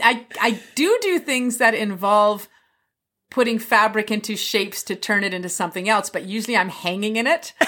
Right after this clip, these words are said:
So, so I knit myself up into things.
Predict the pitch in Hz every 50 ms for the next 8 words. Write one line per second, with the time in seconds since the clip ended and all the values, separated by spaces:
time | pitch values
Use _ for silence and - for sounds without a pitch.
0 | - - - - - 285 - - - - - - 554 - - - 554 - - -
1 | - 254 240 240 233 220 208 214 226 254 247 226 208 202 214 208 - - 190 196
2 | 202 202 214 220 233 226 - - 202 202 202 - 226 208 208 208 208 - 202 208
3 | 214 240 294 285